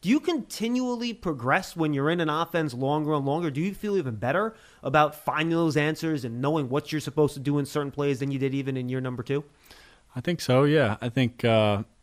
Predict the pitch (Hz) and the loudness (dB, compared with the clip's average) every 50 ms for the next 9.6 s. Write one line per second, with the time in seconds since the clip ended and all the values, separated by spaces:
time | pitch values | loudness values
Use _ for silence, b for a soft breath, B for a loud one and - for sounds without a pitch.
0 | _ - 113 113 104 101 98 120 120 120 120 117 110 101 - - 131 - - 131 | _ -6 -4 -2 -2 0 2 4 4 6 6 4 4 2 0 -2 -2 0 0 0
1 | 123 - - 127 123 117 - 135 127 123 123 127 127 120 113 120 123 127 123 - | 0 2 2 2 2 2 4 4 4 4 4 4 4 4 4 4 4 4 2 0
2 | - - - - - - - 101 98 98 98 95 95 95 92 92 B B B B | -4 -12 -12 -12 -12 -10 -8 -6 -4 -4 -4 -4 -4 -4 -6 -8 B B B B
3 | B B B B - - 147 - - - - 127 131 127 123 117 113 117 120 117 | B B B B -4 -4 -4 -4 -2 -4 -2 0 2 2 2 4 4 4 4 4
4 | 110 110 117 117 101 - - 123 117 - - 104 101 101 98 101 - - _ _ | 4 4 2 2 0 2 2 2 2 2 2 2 4 4 2 0 -2 -8 _ _
5 | _ _ _ 113 107 107 98 98 98 101 101 101 101 101 - 107 104 101 101 101 | _ _ _ -6 -4 -2 -2 -2 -2 -2 -2 -2 -4 -4 -4 -4 -4 -2 -2 -2
6 | 98 101 98 98 98 98 95 - - 113 113 113 110 110 113 113 107 - - - | -2 -2 -2 -2 -2 -4 -4 -6 -4 -2 0 0 2 2 2 2 0 -2 -4 -4
7 | 107 107 104 104 107 - - 110 104 104 107 107 107 107 104 - - 113 113 110 | -4 -2 -2 -2 -4 -4 -4 -4 -2 -2 0 0 0 -2 -2 -4 -4 -2 0 0
8 | 110 107 104 - - 104 104 107 107 104 104 98 B B B B B B B B | 0 0 -2 -2 -2 -2 0 0 0 0 -2 -4 B B B B B B B B
9 | _ - 98 98 95 95 92 92 92 92 87 | _ -8 -4 -2 -2 -2 -2 -2 -4 -6 -8